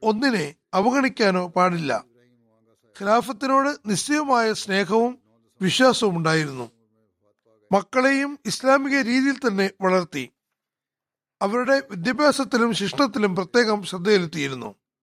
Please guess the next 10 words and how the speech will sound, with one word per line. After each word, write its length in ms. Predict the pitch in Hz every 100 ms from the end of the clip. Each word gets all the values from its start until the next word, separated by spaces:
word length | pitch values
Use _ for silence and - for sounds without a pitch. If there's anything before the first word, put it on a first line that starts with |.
| _ _ _ _ _
മാത്രമല്ല, 640 | 180 202 247 247 240 240 247 -
വീട്ടിൽ 400 | 233 247 269 269 233
മക്കളുമൊത്ത് 760 | 220 294 294 240 170 202 190 - _ _ _ _
ജമാഅത്തായ 540 | 208 220 254 254 262 262
നമസ്കാരത്തിന് 680 | 240 226 - 285 277 240
ശേഷം 480 | 185 175 143 170 165 _ _ _ _ _ _ _ _ 202
നമസ്കാരവും 640 | 196 214 - 277 247 226 -
ഏർപ്പാട് 340 | 196 180 220
ചെയ്തിരുന്നു. 540 | 202 185 175 160 127 - _ _ _ _ _ _ _ _ -
വീട്ടിൽ 400 | 196 208 254 262